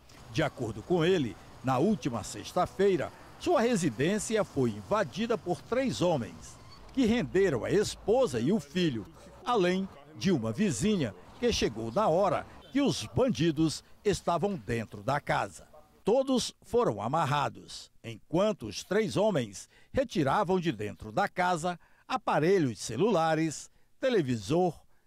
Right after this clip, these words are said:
micro-ondas e toda a roupa da família.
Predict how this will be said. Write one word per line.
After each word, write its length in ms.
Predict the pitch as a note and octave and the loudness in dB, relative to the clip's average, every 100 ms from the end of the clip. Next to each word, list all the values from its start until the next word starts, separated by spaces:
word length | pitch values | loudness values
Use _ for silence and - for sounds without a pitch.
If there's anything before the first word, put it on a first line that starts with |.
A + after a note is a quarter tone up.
| - | -2
micro-ondas 1000 | G#3+ C#4+ E3 C3 C3+ F#3+ F#3 F#3+ - - _ A#3 | 0 2 0 2 4 2 2 0 -2 -10 _ 0
e 120 | G#3+ - - | 0 -2 -2
toda 300 | F#3+ G#3+ A3+ | 0 2 0
a 40 | |
roupa 460 | F#3 A#2 F3 E3+ G2+ | -2 2 2 2 -2
da 140 | G2+ | -4
família. 540 | G2 D#3+ C#3+ C3+ F#2+ | -2 0 2 0 -2